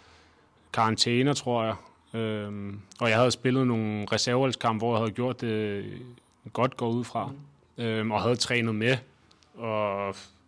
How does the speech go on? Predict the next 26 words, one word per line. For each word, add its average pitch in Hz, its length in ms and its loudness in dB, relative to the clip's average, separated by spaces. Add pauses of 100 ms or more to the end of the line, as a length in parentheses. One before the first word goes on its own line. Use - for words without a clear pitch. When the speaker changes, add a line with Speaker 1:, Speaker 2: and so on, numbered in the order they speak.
(680)
Speaker 1:
og 127 120 2
så 156 100 4
lige 151 160 8
pludselig, 135 340 2
så, 127 360 6 (480)
så - 200 -6
var 120 140 2
det, 110 260 0 (840)
så - 140 -6
var 131 80 6
det 120 80 4
mig, 113 160 6
der 127 60 4
stod 123 180 -4
på 120 100 -2
holdkortet 113 500 -2 (320)
i, 110 440 -2 (400)
eller 107 140 -2
på 113 140 -2
Aalborg 113 280 -2
Stadion. 113 400 -6 (760)
Men 98 440 0 (640)
som 123 220 2
jeg 113 100 6
sagde, 131 260 4
det, 120 640 2